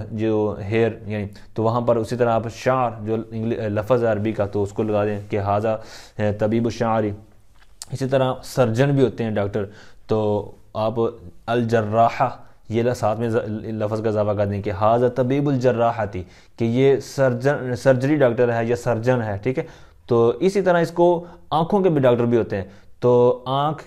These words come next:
की अरबी है ऐन, तो इसकी जमा आती है उयून, तो हाजा तबीबुल उयूनी, ये ऑप्टी-, ए, ऑप्टोमेट्रिस्ट, ये इंग्लि-, इसकी इंग्लिश आती है, मतलब जो आँखों का डॉक्टर होता है, ऑप्टोमेट्रिस्ट।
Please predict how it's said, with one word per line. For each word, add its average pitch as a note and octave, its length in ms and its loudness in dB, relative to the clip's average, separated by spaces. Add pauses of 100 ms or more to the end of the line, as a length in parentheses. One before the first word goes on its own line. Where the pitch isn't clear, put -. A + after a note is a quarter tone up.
(120)
की D3+ 160 4
अरबी C#3 260 2
है D3+ 360 -2
ऐन, B2 320 -2 (380)
तो B2 420 4
इसकी C#3 220 -6
जमा C#3+ 240 -2
आती C#3+ 180 -2
है - 80 -2 (120)
उयून, A#2+ 500 0
तो G2 140 -4
हाजा D3 460 4
तबीबुल D3+ 500 0
उयूनी, C#3+ 720 -2 (320)
ये C#3+ 380 0
ऑप्टी-, D3+ 480 0
ए, B2 460 0
ऑप्टोमेट्रिस्ट, C#3+ 1300 2
ये B2 180 4
इंग्लि-, A#2+ 220 -4
इसकी B2+ 220 -6
इंग्लिश A#2+ 260 0
आती B2 200 -2
है, D3 160 -6 (280)
मतलब A#2+ 200 2
जो C#3 220 -2
आँखों C3+ 280 -2
का C3+ 120 2
डॉक्टर A2 260 2
होता G#2 180 -2
है, G2 60 -2
ऑप्टोमेट्रिस्ट। A#2 1160 -2